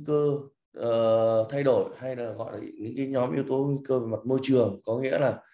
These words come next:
môi trường tác động vào gây nên những cái, ờ, bệnh lý ung thư.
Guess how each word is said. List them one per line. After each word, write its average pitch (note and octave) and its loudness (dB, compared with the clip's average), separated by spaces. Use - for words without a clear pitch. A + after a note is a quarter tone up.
môi C#3 2
trường B2 2
tác D3+ 0
động D3+ 2
vào A2 -2
gây C3+ 0
nên C3+ -4
những C#3 -10
cái, C3+ 0
ờ, C3 4
bệnh B2 -6
lý A#2 -4
ung C3+ -4
thư. C#3 4